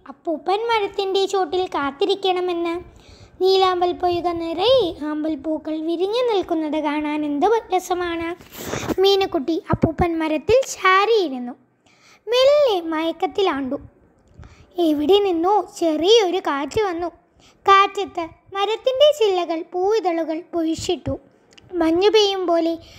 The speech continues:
പൂക്കൾ അങ്ങനെ പെയ്യുകയാണ്. കണ്ണടച്ചിരുന്നപ്പോൾ ആ രംഗം അവളുടെ മനസ്സിൽ തെളിഞ്ഞു. നീലാമ്പൻ പൊയ്ക, കരയിലൊരു വയസ്സൻ മരം. ആ മരത്തിൽ ചാരിയിരുന്ന മിഴികൾ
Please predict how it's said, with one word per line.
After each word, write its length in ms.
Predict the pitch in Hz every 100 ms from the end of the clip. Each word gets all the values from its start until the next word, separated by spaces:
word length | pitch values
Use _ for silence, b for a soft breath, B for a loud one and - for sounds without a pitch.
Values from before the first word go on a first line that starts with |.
| B -
പൂക്കൾ 380 | 480 508 605 571
അങ്ങനെ 460 | 427 440 494 453 339 349
പെയ്യുകയാണ്. 760 | 339 330 381 320 381 277 240 - _ _ _ _ -
കണ്ണടച്ചിരുന്നപ്പോൾ 1120 | 339 349 415 415 403 403 370 370 359 - 349 349 B B
ആ 180 | 403 480 571
രംഗം 400 | 508 403 392 311 -
അവളുടെ 320 | 381 381 381
മനസ്സിൽ 560 | 349 330 349 - 415 415 392
തെളിഞ്ഞു. 400 | 311 269 262 269 - _ _ _ _ _ 339
നീലാമ്പൻ 640 | 392 381 359 370 370 359
പൊയ്ക, 240 | 320 311 285 - _ _ b b b b
കരയിലൊരു 680 | - 403 403 403 392 381 370
വയസ്സൻ 840 | 370 370 370 403 403 480 453 392
മരം. 240 | 285 247 - - b b b b
ആ 80 | 427 523
മരത്തിൽ 540 | 508 453 427 - 403 - -
ചാരിയിരുന്ന 920 | - 381 359 381 392 415 359 359 330 - -
മിഴികൾ 540 | 381 359 349 359 381